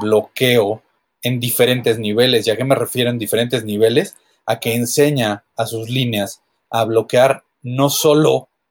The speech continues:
en la trinchera, sino llevarlo más adelante. Y entonces, eh, los linieros ofensivos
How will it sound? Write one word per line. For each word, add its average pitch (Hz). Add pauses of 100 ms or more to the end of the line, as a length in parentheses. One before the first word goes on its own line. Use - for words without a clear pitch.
en 113
la 107
trinchera, 113
sino 107
llevarlo 123
más 117
adelante. 107 (320)
Y 110
entonces, 120 (300)
eh, 107 (140)
los 113
linieros 117
ofensivos 120